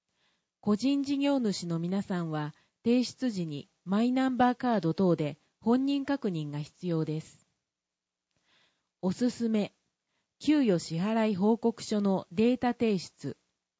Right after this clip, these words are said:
一、エルタックスによる提出。インターネットからエルタックスに登録し提出します。詳しくは、地方税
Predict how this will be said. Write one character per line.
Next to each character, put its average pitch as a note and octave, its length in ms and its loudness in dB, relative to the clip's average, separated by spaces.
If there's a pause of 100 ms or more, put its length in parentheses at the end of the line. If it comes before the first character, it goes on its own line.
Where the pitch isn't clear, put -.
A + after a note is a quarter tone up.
(720)
一、 G3 460 -4 (640)
エ G3+ 100 2
ル B3+ 140 4
タ C#4+ 140 2
ッ - 20 -4
ク A3 200 -2
ス F3+ 140 -4
に E3+ 140 -2
よ D#3 100 2
る D3+ 160 -2
提 F#3 220 0
出。 - 440 -6 (1080)
イ A#3 160 2
ン C4 80 -2
タ C#4+ 160 2
ー - 20 2
ネ C#4 140 2
ッ - 20 -4
ト G3+ 180 -2
か E3+ 140 0
ら D#3 240 0 (160)
エ F#3+ 120 2
ル B3 120 4
タ C4+ 140 2
ッ C4+ 40 0
ク - 200 -2
ス - 120 -8
に D#3+ 200 -4
登 F#3+ 200 2
録 F#3+ 220 -2
し F3 380 -4
提 G#3 180 0
出 F#3+ 220 -6
し F3+ 160 -6
ま E3+ 160 -2
す。 - 220 -20 (920)
詳 B3 220 6
し - 120 -8
く G3+ 160 0
は、 D#3+ 240 0 (280)
地 G#3 180 0
方 C4+ 240 4
税 D#3+ 340 0